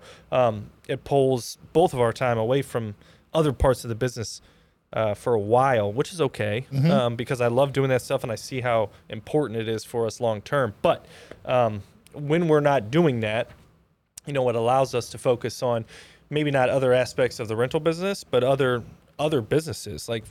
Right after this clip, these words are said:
Speaker 1: allows you to make more content or allows me to focus on our flipping business a little more or be more involved with Faster Freedom. So, um, I think there's some other advantages there that there's an R O I.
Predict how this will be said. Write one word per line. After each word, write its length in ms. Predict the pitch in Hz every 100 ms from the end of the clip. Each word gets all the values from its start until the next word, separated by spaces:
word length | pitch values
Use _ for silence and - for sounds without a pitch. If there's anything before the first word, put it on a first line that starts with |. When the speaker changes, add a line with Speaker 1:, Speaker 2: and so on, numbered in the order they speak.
| -
Speaker 1:
allows 300 | 120 120 117
you 80 | 120
to 60 |
make 180 | 120 123
more 180 | 127 127
content 540 | - 170 156 123 110
or 100 | 107
allows 360 | 110 120 120 120
me 160 | 131 120
to 240 | - 120 - - -
focus 320 | 147 123 120
on 80 | 123
our 80 | 120
flipping 320 | 196 170 127
business 320 | 113 113 -
a 40 |
little 160 | 120 110
more 420 | 107 110 110 110 104
or 40 |
be 200 | 107 123
more 240 | 123 123 123
involved 260 | 120 117
with 100 | 110
Faster 340 | - 151 151 120
Freedom. 300 | 123 113 104
So, 320 | - 123 110
um, 300 | - 113 104 - - - - -
I 60 |
think 240 | - 143 123
there's 180 | 120
some 120 | - 123
other 160 | 117
advantages 520 | 107 113 113 107 104 101
there 240 | 113 156
that 200 | 156 107
there's 200 | 123 107
an 60 | 113
R 240 | 110 107
O 80 | 104
I. 300 | 101 -